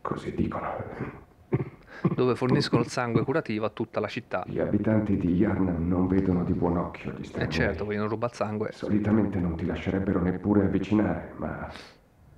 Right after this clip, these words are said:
Speaker 1: questa è una notte di caccia. Potrebbe essere la tua occasione.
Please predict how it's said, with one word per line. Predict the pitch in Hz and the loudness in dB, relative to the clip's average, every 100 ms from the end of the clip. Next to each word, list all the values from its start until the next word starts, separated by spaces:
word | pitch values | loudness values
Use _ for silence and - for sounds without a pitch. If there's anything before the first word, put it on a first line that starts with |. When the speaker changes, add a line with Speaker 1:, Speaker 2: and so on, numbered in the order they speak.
| - | -8
Speaker 1:
questa | - 95 - 76 | -4 -2 -2 -6
è | 76 | -4
una | 76 | -4
notte | 78 80 80 | -4 -4 -6
di | - | -8
caccia. | - - - - 76 - - _ _ _ _ _ - | -6 -6 -6 -10 -12 -12 -20 _ _ _ _ _ -6
Potrebbe | 85 87 82 92 82 | -4 -2 -4 0 0
essere | 80 - - | -2 -6 -8
la | - | -6
tua | - 90 76 | -4 -4 -4
occasione. | - 82 80 78 71 - - | -6 -8 -8 -8 -8 -10 -12